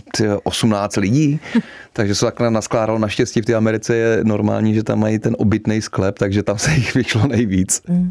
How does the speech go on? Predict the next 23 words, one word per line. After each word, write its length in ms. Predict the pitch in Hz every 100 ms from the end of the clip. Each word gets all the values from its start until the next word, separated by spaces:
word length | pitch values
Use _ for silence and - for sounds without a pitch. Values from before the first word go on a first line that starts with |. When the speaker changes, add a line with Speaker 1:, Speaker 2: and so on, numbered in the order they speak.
| -
Speaker 2:
já 60 |
rozumím. 380 | 180 180 185 165
Eh, 220 | 120 170
novináři 500 | 170 175 185 185 180
často 300 | 180 165 - 180
hodnotí 520 | 165 165 156 165 156
to, 320 | - 160 151 151
co 200 | - 151
byl 300 | 151 147 147
důležitý 520 | 160 156 156 156 160
moment 440 | 151 147 147 139
kariéry 520 | - 156 151 147 147 147
toho 220 | 143 151
daného 360 | 139 143 143
sportovce, 560 | 143 - 160 156 - 147
Speaker 1:
Hmm. 80 | 135
Speaker 2:
co 120 | 147
byl 100 | 147
jeho 200 | 139 151
největší 500 | 156 147 147 - -
úspěch. 600 | 202 180 - 170 160 151 - - -
Co 140 | - 202
je 160 | 214